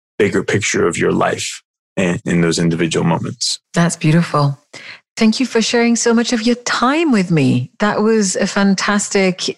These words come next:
Speaker 2: interview. I've enjoyed talking to you so much, Chris.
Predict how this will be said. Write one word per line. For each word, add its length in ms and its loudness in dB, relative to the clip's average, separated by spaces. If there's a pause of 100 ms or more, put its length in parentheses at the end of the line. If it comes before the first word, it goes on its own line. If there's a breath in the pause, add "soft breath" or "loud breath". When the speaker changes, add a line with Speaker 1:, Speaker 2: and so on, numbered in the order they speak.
Speaker 2:
interview. 520 4
I've 100 0
enjoyed 380 2
talking 320 2
to 120 -2
you 60 4
so 220 2
much, 260 0
Chris. 420 0